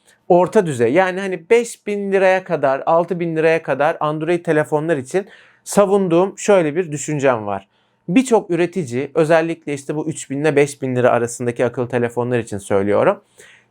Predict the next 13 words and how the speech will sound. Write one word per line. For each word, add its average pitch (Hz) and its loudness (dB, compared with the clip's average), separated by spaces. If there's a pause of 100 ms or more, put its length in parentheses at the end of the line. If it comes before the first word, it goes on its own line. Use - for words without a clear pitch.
birden 196 2
fazla 208 -2
kamera 196 -2
koyduk 175 -2
demek 143 0
için 113 -8
birden 123 0
fazla 113 -2
kamera 98 -4
koyuyor. 92 -6 (340)
Bugün 208 2
baktığımız 202 0
zaman 175 0